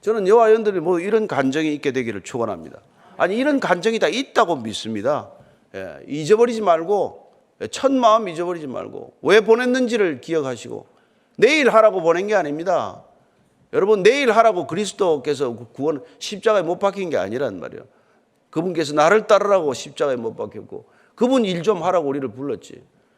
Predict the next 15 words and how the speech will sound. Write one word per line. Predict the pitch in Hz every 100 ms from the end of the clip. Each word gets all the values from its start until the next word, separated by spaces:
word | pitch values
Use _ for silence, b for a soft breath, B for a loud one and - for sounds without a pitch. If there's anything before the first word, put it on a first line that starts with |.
| _ _ 156
밥 | 156 208
먹고 | 226 202
살라고 | - 165 170 165
직장도 | 202 190 208 180
주고 | 135 175 170 143
여러 | 160
가지 | 185
관계도 | 160 170 202 175 151
주지만, | 156 147 120 - b b b
그거 | - 175
다 | 185 175 180
해서 | 180 220 196
뭐 | 123 123
하라는 | 143 160 190
얘기예요? | 180 156 156 -